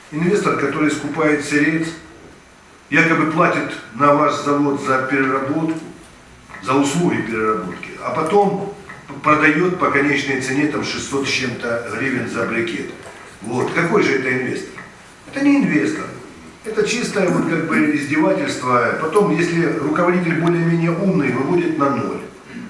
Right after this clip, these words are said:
доходы и расходы. Если другой подход, то выходит в минус. Очень плохо осознавать, вот, что на сегодня есть долги по заработной плате.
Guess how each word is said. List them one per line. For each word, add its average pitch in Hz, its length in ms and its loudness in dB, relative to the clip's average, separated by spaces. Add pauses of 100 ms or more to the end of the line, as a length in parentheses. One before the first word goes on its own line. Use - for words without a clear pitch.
(500)
доходы 139 460 2
и 120 80 0
расходы. 98 480 -4 (580)
Если 175 800 2 (420)
другой - 400 4
подход, 107 460 -6
то 120 60 -6
выходит 147 440 0
в 123 80 -6
минус. 113 380 -2 (960)
Очень 185 320 2
плохо 202 240 4
осознавать, 190 600 2
вот, 143 120 0
что 143 120 2
на 147 100 2
сегодня 165 400 2
есть 139 220 2
долги 127 220 0
по 131 140 0
заработной 101 600 -2
плате. - 360 -8